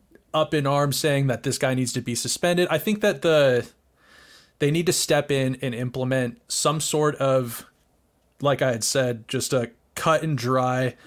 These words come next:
way to assess a suspension and supplemental discipline and all that. So,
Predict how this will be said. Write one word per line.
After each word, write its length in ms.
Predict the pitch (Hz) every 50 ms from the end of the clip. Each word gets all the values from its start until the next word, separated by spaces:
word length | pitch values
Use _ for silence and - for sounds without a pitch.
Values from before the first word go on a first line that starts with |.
| - - - _ -
way 280 | 120 131 135 131 131
to 260 | 127 - - 139 131 -
assess 440 | 127 - - - 143 131 127 -
a 40 | - 120
suspension 800 | - 135 - - - - 123 117 113 - - 123 120 117 117 - - - - - - -
and 220 | - 135 123 120 117
supplemental 640 | - - - 131 - - 131 123 127 123 120 123 117
discipline 520 | - 123 117 - 117 - - 131 120 113
and 100 | 113 117
all 160 | 113 107 104 104
that. 300 | 107 107 104 107 - -
So, 340 | - - 117 110 110 107